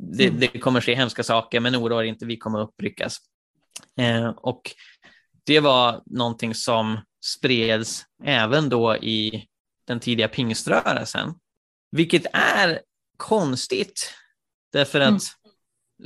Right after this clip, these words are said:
Speaker 1: Schofields studiebibel förnekar rätt och slätt att några mirakler kan ske
Speaker 2: Hmm.
Speaker 1: efter apostlarnas tid. Alltså han trycker väldigt mycket på den här idén att mirakler skedde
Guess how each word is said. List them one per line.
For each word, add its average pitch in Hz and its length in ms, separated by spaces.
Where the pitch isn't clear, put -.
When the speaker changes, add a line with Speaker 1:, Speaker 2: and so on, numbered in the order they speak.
Speaker 1:
Schofields 156 960
studiebibel 117 960
förnekar 135 580
rätt 151 320
och 123 80
slätt 117 380
att 113 240
några 117 260
mirakler 113 680
kan - 160
ske - 300
Speaker 2:
Hmm. 233 120
Speaker 1:
efter 127 340
apostlarnas 113 640
tid. - 260
Alltså - 200
han 170 260
trycker 127 300
väldigt 131 300
mycket 117 300
på 120 220
den 117 160
här 113 300
idén 101 300
att - 140
mirakler 156 480
skedde 117 720